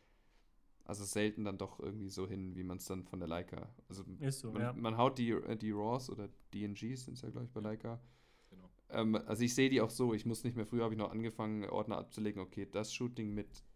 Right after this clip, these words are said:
Speaker 1: die Anteile sind mit Leica M, Ordner Leica M
Speaker 3: <laughs>
Speaker 1: oder Leica Q und Sony. Und mittlerweile, das braucht man nicht. Ich seh sofort, wenn ich durch meinen Lightroom gehe und die Bilder, okay, das ist Leica und das nicht. Und,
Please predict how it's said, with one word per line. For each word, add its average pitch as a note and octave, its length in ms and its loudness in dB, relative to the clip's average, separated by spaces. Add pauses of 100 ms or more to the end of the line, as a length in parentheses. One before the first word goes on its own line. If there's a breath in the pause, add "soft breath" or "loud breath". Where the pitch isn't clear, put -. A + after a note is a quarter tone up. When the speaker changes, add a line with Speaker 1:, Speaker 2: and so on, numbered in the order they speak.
Speaker 1:
die A2 180 2
Anteile G2+ 460 -2
sind F#2+ 180 -8
mit E2+ 160 -10
Leica F2+ 300 -4
M, C3+ 280 -2
Ordner G2+ 360 0
Leica F#2 260 -4
M B2 320 4
Speaker 3:
<laughs> - 440 -6
Speaker 1:
oder G2+ 180 4
Leica G2 240 0
Q D#3+ 380 4
und B2 360 2
Sony. A2 560 2
Und G#2 240 -4
mittlerweile, G#2+ 400 4
das G2+ 160 -4
braucht G2+ 180 4
man A2 120 0
nicht. - 100 -6
Ich - 140 -10
seh A2+ 140 2
sofort, A2+ 420 0
wenn A2 100 2
ich G#2+ 160 -4
durch A2+ 220 -2
meinen G#2 180 0
Lightroom G#2+ 400 0
gehe G#2 220 2
und G2+ 80 -2
die G#2 80 -4
Bilder, G2+ 480 0
okay, F2 240 -6
das - 240 -10
ist - 400 -8
Leica G2+ 300 -2
und F2+ 160 -6
das F2+ 120 -6
nicht. F2+ 260 -10
Und, F2 300 -10